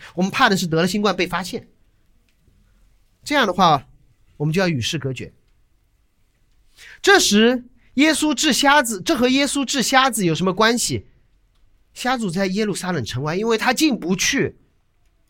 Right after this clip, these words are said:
这些瞎子，他们希望能够敬拜神，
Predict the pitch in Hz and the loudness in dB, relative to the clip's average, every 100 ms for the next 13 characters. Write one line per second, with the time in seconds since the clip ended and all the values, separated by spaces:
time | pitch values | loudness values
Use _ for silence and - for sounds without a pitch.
0 | _ _ _ _ _ _ _ _ _ _ | _ _ _ _ _ _ _ _ _ _
1 | 262 269 262 269 285 233 139 95 _ _ | -6 -6 -2 -2 -2 -4 -10 -12 _ _
2 | _ _ _ - 262 269 - 269 311 277 | _ _ _ -8 -6 -4 -6 -2 2 4
3 | 185 190 180 208 180 151 - 101 110 | 4 0 0 0 0 -2 -6 -10 -14